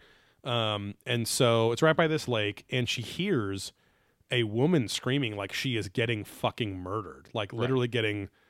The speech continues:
Speaker 1: stabbed to death or something. And it goes on for, like, she says, like, fifteen to twenty minutes, and she sa-, she tells her boyfriend, she's like, "We have to go help them, like, bring your gun. You have," like, they had a gun on them, they were camping, like, whatever.
Speaker 2: Mm-hmm.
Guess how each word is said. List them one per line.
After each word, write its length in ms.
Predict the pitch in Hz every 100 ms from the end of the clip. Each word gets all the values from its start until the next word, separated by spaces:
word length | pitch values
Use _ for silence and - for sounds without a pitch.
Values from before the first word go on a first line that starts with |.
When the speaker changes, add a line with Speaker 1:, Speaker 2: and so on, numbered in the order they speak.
| _
Speaker 1:
stabbed 580 | - - 131 120 123 -
to 60 |
death 240 | 104 95 -
or 60 | 101
something. 640 | - 98 - 95 92 92 _ _ _ -
And 120 | 135
it 100 | 139
goes 240 | 147 165 156
on 360 | 135 156 123
for, 200 | - 127
like, 360 | 120 110 107 -
she 140 | - 127
says, 200 | 139 117
like, 120 | 113
fifteen 480 | - 147 - - 156
to 60 | 117
twenty 400 | - 123 127 117
minutes, 380 | 113 120 95
and 120 | - 104
she 120 | -
sa-, 300 | - 151 127
she 160 | 127 123
tells 220 | 190 233
her 80 | 117
boyfriend, 400 | 127 170 104 98
she's 120 | 104
like, 260 | 110 107 - - _ _ _ _
"We 120 | 143
have 220 | 147 208 -
to 80 |
go 160 | 143 110
help 360 | - 156 254 -
them, 120 | 104
like, 160 | 101 95
bring 220 | 117 151
your 140 | 135
gun. 380 | 104 139 135 107
You 100 | 107
have," 180 | 117 120
like, 120 | 107
they 60 | 104
had 100 | 95
a 40 |
gun 180 | 107 139
on 120 | 131
them, 180 | 127 123
they 80 | 101
were 80 |
camping, 420 | 98 135 120 123 113
like, 160 | 101
whatever. 360 | 104 107 135 107
Speaker 2:
Mm-hmm. 240 | 113 87